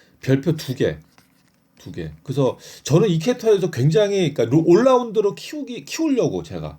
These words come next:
제가 올라운드로 키-, 키우려고 본능도 해줬어요. 본능도 뭐 열파 데미지 무효도 해줬고, 뭐 아무튼 뭐 별의별 거 이제 해줬는데,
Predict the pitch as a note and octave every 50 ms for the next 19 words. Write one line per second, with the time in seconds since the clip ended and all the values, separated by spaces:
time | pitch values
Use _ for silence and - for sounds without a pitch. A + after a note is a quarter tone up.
0 | _ _ _ _ - - G#2 A2+ G#2+ G#2+ A#2+ C3+ D3 D3+ D3+ D#3 C#3+ C#3+ C#3 C#3
1 | C#3 - - G#3 G3+ C#3 - - - - A3+ G#3+ F#3+ E3 D3 E3 F#3 E3 G#2+ E2
2 | E2 - - - - _ - - C#3+ C#3+ E3 F#3 F#3 E3+ - D#3+ E3 - A3+ E3+
3 | - C#3+ G#2 F2+ - - A#2 A#2 B2 B2 A#2 B2 A#2 G#2+ F#2+ - - - - _
4 | - G2 G#2 A#2+ C#3+ - E3 D3 C#3 C3 B2+ A#2+ A2+ B2 F#2+ F2+ G2+ A2+ A#2 A2+
5 | G#2 A#2+ A#2 D3 D#3+ D#3+ D#3 - - G#2+ G2+ G#2+ G2+ G2 F#2+ G2+ G#2+ G#2+ - A#2+
6 | A2 G2 G#2 G#2 F#2+ - _ _ _ - _ _ _ - A#2 A#2 A#2+ B2+ B2 A#2
7 | A2 A2+ A2 - - D#2+ G2 G#2 A2 D3 C#3+ G3+ F#3 E3 D3+ C3 E3 G3